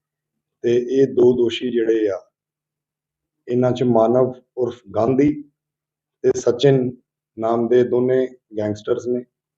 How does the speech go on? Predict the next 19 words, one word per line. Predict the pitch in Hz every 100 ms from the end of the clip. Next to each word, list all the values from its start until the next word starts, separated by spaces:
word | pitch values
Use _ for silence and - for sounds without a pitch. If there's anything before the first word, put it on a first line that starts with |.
| _ _ _ _ _ _
ਦੋਨੇ | 107 127 151
ਗੈਂਗਸਟਰਸ | 147 135 131 131 139 120
ਦਾ | 120 131 135 - _ _ _ _ _ _
through | - 143 156 160 160 - - 113
ਲਵ | 117 135 131
ਲਾਹੌਰੀਆ, | 135 123 123 104 113 117 117 - _ _ _ _ _ _
ਲਾਰੈਂਸ | 107 113 127 135 -
ਬਿਸ਼ਨੋਈ | 120 - 127 131
ਗੈਂਗ | 120 117 120 120
ਨਾਲ | 120
ਸਿੱਧਾ | 120 120 - 143
ਸੰਪਰਕ | 127 113 - -
ਸੀਗਾ। | - 120 117 127 _ _ _ _ _ _ _ _ _ _ _
ਇਹਨਾਂ | 151 165 165 160
ਨੇ | 143 135 139 - _
ਦੋ | 117 135 139
ਹਜ਼ਾਰ | 143 147 139 -
ਚੌਵੀ | 147 147 160
'ਚ | 160 -